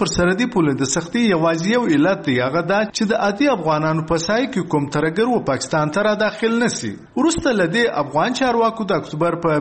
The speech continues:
پنځمه نیټه د پاکستان سره د چمن او سپین بولدک دغه سرحدي پوله د خپلې خوا په کلکه سره وتړله، چې له امله یې نه یوازې د دواړو هیوادو ترمنځ پیدل تګ راتګ بند دی، بلکې د افغان ټرانزیټ ټریډ ترڅنګ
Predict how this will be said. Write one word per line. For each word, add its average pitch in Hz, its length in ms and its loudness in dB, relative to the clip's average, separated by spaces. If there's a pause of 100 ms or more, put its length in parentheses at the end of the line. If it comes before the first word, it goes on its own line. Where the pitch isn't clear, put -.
(120)
پنځمه 220 420 2
نیټه 180 300 0
د 131 140 -2
پاکستان 220 460 -2
سره 131 220 2 (160)
د 190 140 0
چمن 262 280 0 (140)
او 156 40 2 (120)
سپین 254 380 0
بولدک 135 420 -2
دغه 247 180 0 (100)
سرحدي 135 340 0 (100)
پوله 202 200 2 (280)
د - 100 0
خپلې 294 320 2
خوا 262 160 2 (140)
په 151 220 0
کلکه - 320 -2
سره 131 200 0 (220)
وتړله، 113 520 0 (200)
چې - 120 -2
له 220 140 2
امله 262 220 2
یې 254 120 2
نه 285 40 4 (100)
یوازې 269 300 2
د 185 100 0
دواړو 226 320 2
هیوادو 165 440 2
ترمنځ 208 460 0
پیدل 170 260 2 (180)
تګ 143 120 0 (100)
راتګ 175 420 -2
بند 240 220 2
دی، 120 140 2 (240)
بلکې 240 300 0
د - 20 4 (100)
افغان 226 420 0
ټرانزیټ 170 380 0 (100)
ټریډ 269 220 2 (100)
ترڅنګ 156 320 0